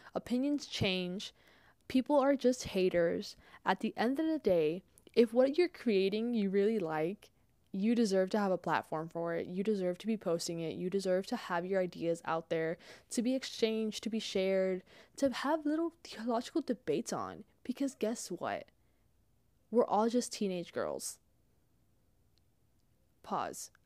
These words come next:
Asterisk. If you're under the age of thirty-five, you are still a teenage girl. You cannot fight me on this. You are still a teenage girl.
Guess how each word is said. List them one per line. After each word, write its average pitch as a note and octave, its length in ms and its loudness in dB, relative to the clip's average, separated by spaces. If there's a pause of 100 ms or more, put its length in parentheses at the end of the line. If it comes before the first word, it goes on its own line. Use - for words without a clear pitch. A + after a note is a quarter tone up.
(120)
Asterisk. E3 520 -4 (1000)
If G#3+ 220 2
you're A3+ 180 4
under F#3+ 240 2
the F3+ 120 0
age C3+ 460 -4 (220)
of - 240 -10 (240)
thirty-five, E3+ 720 0
you F#3 180 0
are E3+ 60 -2
still E3 240 -2
a A#2 40 -4
teenage G#2 380 -10
girl. - 300 -6 (360)
You F#3+ 120 -8
cannot A#3+ 420 0
fight G#3 200 2
me G3 120 -2
on E3 140 -6
this. E3 240 -8
You G3 180 0
are F3+ 60 2
still F3+ 240 -2
a D#3+ 40 -4
teenage D3 440 -8
girl. E2+ 280 -4